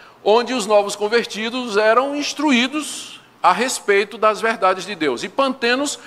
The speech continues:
fundou essa escola. Só que o método que ele usava na escola para instruir os novos convertidos era um método alegórico de Filo de Alexandria e que tinha sido seguido por Barnabé. Então, a,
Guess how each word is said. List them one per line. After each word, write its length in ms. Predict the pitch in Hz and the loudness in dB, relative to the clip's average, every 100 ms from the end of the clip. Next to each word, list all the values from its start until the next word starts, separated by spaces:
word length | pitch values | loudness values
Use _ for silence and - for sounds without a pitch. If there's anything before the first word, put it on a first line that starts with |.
| - - | -20 -6
fundou 320 | 277 247 214 | -4 2 2
essa 220 | 208 220 | 2 -2
escola. 420 | 208 165 139 92 - | -2 2 2 0 -2
Só 240 | - 277 | 2 2
que 160 | 277 247 | 2 -2
o 100 | 220 | 0
método 600 | 220 294 285 202 156 147 | 2 4 2 -2 -4 -2
que 100 | 190 | 2
ele 240 | 180 151 | 2 2
usava 720 | 135 113 120 190 202 143 120 | -2 -4 0 4 4 2 0
na 180 | 139 190 | 0 0
escola 580 | 170 - 131 127 120 131 - - - - | -2 -4 0 0 0 -4 -10 -20 -6 0
para 180 | 196 | 2
instruir 380 | 214 - 208 190 | 0 -4 -4 -4
os 80 | 156 | -2
novos 300 | 165 139 - | 0 -2 -4
convertidos 520 | 143 131 - 208 - - | -4 -4 -4 -10 -8 -4
era 160 | 156 | -2
um 60 | 202 | -2
método 440 | 170 156 165 160 | -2 -2 -2 0
alegórico 640 | 156 170 151 131 131 135 151 | 0 0 0 0 0 -2 -12
de 80 | |
Filo 300 | - 151 131 | -12 -10 -8
de 80 | 135 | -6
Alexandria 760 | 135 135 165 147 120 123 170 - - - 143 | -6 -4 -6 -6 -6 -4 -4 -6 -18 -18 -14
e 100 | 147 | -12
que 100 | 175 | -8
tinha 200 | 185 175 | -4 -4
sido 260 | 160 156 | -4 -6
seguido 380 | - 180 147 147 | -8 -6 -6 -6
por 100 | 156 | -4
Barnabé. 580 | 139 175 190 180 120 - - _ _ _ _ _ | 0 0 0 -2 -2 -4 -14 _ _ _ _ _
Então, 380 | 143 156 165 | -4 0 2
a, 40 | 196 | 2